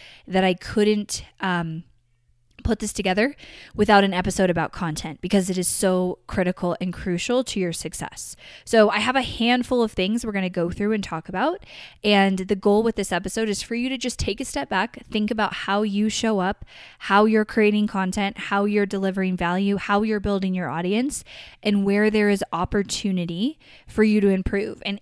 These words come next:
anytime you listen to my podcast, what I want you to do is have one actual action item that you can walk away with leaving the episode. One thing that gave you clarity, one thing that you can change, one thing that you can implement,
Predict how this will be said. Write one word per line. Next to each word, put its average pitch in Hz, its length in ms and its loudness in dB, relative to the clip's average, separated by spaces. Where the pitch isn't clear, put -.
anytime 285 640 -4
you 254 120 -2
listen 247 240 -2
to 226 100 -4
my 208 120 -2
podcast, 226 640 -4
what 214 180 0
I 220 60 4
want 214 220 0
you 262 100 -4
to 254 80 0
do 208 320 0
is 196 160 -4
have 190 260 -2
one 214 540 -2
actual 226 480 -2
action 185 460 -2
item 285 520 -2
that 208 220 0
you 202 260 2
can 226 200 -2
walk 185 260 -2
away 170 240 -4
with 147 320 -10
leaving 190 440 2
the 170 100 -2
episode. - 540 -8
One 233 340 2
thing 240 220 2
that 196 140 0
gave 190 200 0
you 208 100 -2
clarity, 185 560 -2
one 202 300 2
thing 247 200 0
that 220 100 -2
you 208 120 -4
can 185 200 -2
change, 208 580 -2
one 233 260 2
thing 247 160 2
that 208 120 -2
you 208 140 0
can 190 280 -2
implement, 220 580 0